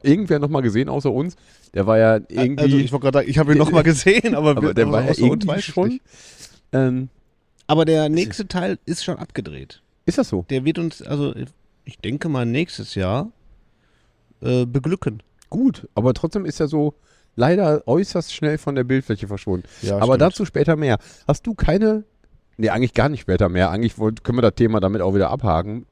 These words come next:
Speaker 1: weil wir müssen ja nicht über Ghostbusters sprechen, sondern
Speaker 2: Nee.
Speaker 1: aber sind bei ähnlichen Thema, weil wir wollen über etwas sprechen, was ebenfalls aus den achtzigern ja irgendwie hängen geblieben ist und
Speaker 2: Genau.
Speaker 1: irgendwie immer noch da ist.
Speaker 2: Und auch eine ähnliche, also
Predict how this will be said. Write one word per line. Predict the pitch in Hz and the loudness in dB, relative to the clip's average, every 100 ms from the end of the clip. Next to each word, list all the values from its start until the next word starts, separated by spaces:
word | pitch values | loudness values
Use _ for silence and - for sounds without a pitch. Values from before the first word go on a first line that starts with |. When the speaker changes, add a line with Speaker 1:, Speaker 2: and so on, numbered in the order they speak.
| - | -10
Speaker 1:
weil | 92 92 | -4 -2
wir | 95 | 0
müssen | 101 - | -2 -4
ja | 120 | -4
nicht | 117 | -2
über | 101 | -2
Ghostbusters | 104 214 - 104 98 87 | 0 -2 -2 -4 -4 -8
sprechen, | 92 87 151 | -6 -6 -2
sondern | 110 117 | 0 0
Speaker 2:
Nee. | 110 - - - - | -4 -10 -20 -20 -6
Speaker 1:
aber | - 151 156 | -2 0 2
sind | 151 269 - | 0 -2 -2
bei | 147 | -2
ähnlichen | 143 160 226 143 | 0 -2 -2 -2
Thema, | 240 294 113 | 2 4 4
weil | 98 117 | 2 0
wir | 117 | 0
wollen | 117 165 165 | 2 0 0
über | 139 | 0
etwas | 135 156 | 0 -2
sprechen, | - 113 120 262 - _ - - | -4 -4 -4 -4 -14 _ -20 -2
was | 123 - | -2 0
ebenfalls | 180 302 285 - 110 - | 2 2 0 0 0 -2
aus | 120 | -8
den | - 127 | -6 -6
achtzigern | 147 - 113 110 117 _ _ _ _ _ - | -6 -2 0 0 -2 _ _ _ _ _ 0
ja | 123 | 2
irgendwie | 143 156 139 | 2 0 0
hängen | 151 190 | 2 2
geblieben | 104 95 101 107 | 0 2 2 2
ist | 175 | -2
und | 151 | 0
Speaker 2:
Genau. | 147 | 0
Speaker 1:
irgendwie | 113 131 | 0 0
immer | 123 | 0
noch | 120 120 | 0 0
da | 180 151 | 0 0
ist. | 87 | -2
Speaker 2:
Und | 135 | -4
auch | 131 147 | -4 -4
eine | 143 - _ - | -6 -8 _ -4
ähnliche, | 147 180 170 156 - | -2 -2 -4 -6 -6
also | 113 107 - | -6 -4 -6